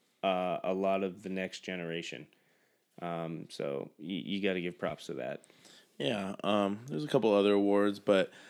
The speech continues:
Speaker 2: the real big highlight of, uh, the N B A awards,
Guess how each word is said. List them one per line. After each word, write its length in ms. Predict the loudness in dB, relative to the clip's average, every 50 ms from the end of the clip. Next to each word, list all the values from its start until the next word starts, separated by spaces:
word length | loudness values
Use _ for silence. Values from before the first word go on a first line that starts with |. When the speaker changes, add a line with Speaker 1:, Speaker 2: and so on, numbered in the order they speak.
| -20 -20 -16 _ 0
Speaker 2:
the 100 | 4 4
real 540 | 6 6 6 6 6 8 8 8 8 6 4
big 460 | 6 8 8 10 10 10 8 6 4
highlight 580 | 2 4 6 6 6 6 4 4 2 0 -2 -6 -10 -16 _ _ _ -20 -20 _ _ _ -20 _ _ _ 4
of, 400 | 4 6 6 6 6 4 4 4
uh, 300 | 4 4 4 2 2 2
the 180 | 4 4 4
N 160 | 4 4 4
B 160 | 4 4 4 4
A 80 | 4 2
awards, 540 | 0 0 -2 -2 -2 -2 -2 -4 -6 -10 -14